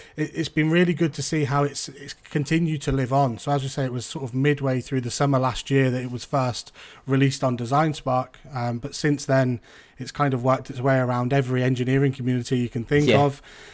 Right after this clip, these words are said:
Speaker 1: It's been made by sort of a handful of people who have actually shared their, their finished product with us. And it's just, it's been so good in a time of sort of isolation because of the pandemic.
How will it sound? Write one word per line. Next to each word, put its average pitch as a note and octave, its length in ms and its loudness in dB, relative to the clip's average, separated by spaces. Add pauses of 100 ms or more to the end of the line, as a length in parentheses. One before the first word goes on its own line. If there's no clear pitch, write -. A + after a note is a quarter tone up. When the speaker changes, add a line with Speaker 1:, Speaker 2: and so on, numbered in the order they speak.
(120)
Speaker 1:
It's C3 240 -2
been B2+ 420 0
made C#3 400 4
by B2+ 440 2 (160)
sort C3+ 160 -6
of - 60 -2
a A#2+ 40 2
handful C#3 420 2
of B2 120 -2
people B2+ 380 0
who C3 120 4
have B2 120 2
actually - 300 -2
shared C#3 440 2
their, B2+ 340 0 (180)
their B2+ 140 -4
finished C3 340 -4
product - 380 -4
with C#3+ 160 2
us. D3 240 2 (560)
And C3+ 160 0
it's B2+ 140 -8
just, C#3+ 320 -2
it's - 240 -18
been D3 180 -2
so D#3 280 0
good D3 280 2
in C3 140 2
a B2 60 -2
time D3+ 300 0
of C3+ 240 0 (220)
sort C3 260 -10
of C#3 80 -4
isolation C#3 640 4
because B2+ 240 0
of B2 60 -2
the A#2+ 80 -4
pandemic. C3 720 2